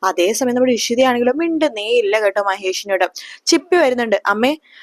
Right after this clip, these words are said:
ആ, ദേ, എന്താ അച്ഛനോട് മിണ്ടാ-, ഡാഡിയുടെ അടുത്ത് മിണ്ടാത്തതെന്ന്" ചോദിക്കുകയാണ്. "ഓ, ഞാനൊന്നുമില്ല മോളെ, നിന്റെ ഡാഡി എന്നെ മനസ്സിലാക്കാത്ത എത്രാമത്തെ പ്രാവശ്യം എന്നെ ഈ വഴനായിട്ട് വഴക്കുണ്ടാക്കണത്? എന്തിനാ ഞാൻ എപ്പോഴും വഴക്ക് കേൾക്കണത്? ഞാൻ ചെയ്യണതെല്ലാം മഹേഷിന് നല്ലതിന് വേണ്ട,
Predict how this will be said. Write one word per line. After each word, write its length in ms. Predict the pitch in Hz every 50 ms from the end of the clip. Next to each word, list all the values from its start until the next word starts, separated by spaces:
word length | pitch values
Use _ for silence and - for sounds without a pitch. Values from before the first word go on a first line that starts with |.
| - - _ 185
ആ, 360 | 208 208 208 208 208 208 208
ദേ, 260 | 220 240 240 285 294 - _ _ _ -
എന്താ 220 | 247 262 277 359
അച്ഛനോട് 300 | 330 - - 294 285 277
മിണ്ടാ-, 240 | 285 277 247 233 233
ഡാഡിയുടെ 220 | 247 233 226 226
അടുത്ത് 140 | 247 277 285
മിണ്ടാത്തതെന്ന്" 560 | 262 254 226 214 226 226 226 240 240 233 233
ചോദിക്കുകയാണ്. 560 | 240 - 240 208 208 208 - 214 196 190 196 - -
"ഓ, 100 | 202 190 - _ -
ഞാനൊന്നുമില്ല 560 | 214 214 226 254 294 320 311 302 269 247 240
മോളെ, 420 | 226 220 208 214 214 214 202 185 - - - - - -
നിന്റെ 320 | 185 196 190 180 180 233 240
ഡാഡി 440 | 247 240 233 240 240 262 233 196 - -
എന്നെ 180 | 202 214 226
മനസ്സിലാക്കാത്ത 600 | 233 233 208 202 208 - 247 233 233 - 247 247
എത്രാമത്തെ 420 | 240 220 - - 220 220 233 254 269
പ്രാവശ്യം 480 | 269 285 254 240 240 233 - 262 240 -
എന്നെ 200 | 214 214 214 220
ഈ 20 |
വഴനായിട്ട് 480 | 233 240 226 214 214 208 220 226 220 -
വഴക്കുണ്ടാക്കണത്? 840 | 247 233 202 202 208 - 247 233 214 214 214 214 220 226 208 214 208 - - - - -
എന്തിനാ 320 | - 220 214 208 226 247 294
ഞാൻ 300 | 285 277 240 226 233 269
എപ്പോഴും 300 | 294 285 311 294 285 285
വഴക്ക് 300 | 294 269 262 262 - 285
കേൾക്കണത്? 500 | 277 262 254 254 262 254 254 247 247 240 - - - - -
ഞാൻ 240 | 208 202 220 277 311
ചെയ്യണതെല്ലാം 460 | - 339 302 302 294 294 294 285 285
മഹേഷിന് 480 | 269 240 220 226 214 208 - 262 254 247
നല്ലതിന് 340 | 214 196 190 214 233 233
വേണ്ട, 220 | 226 220 208 190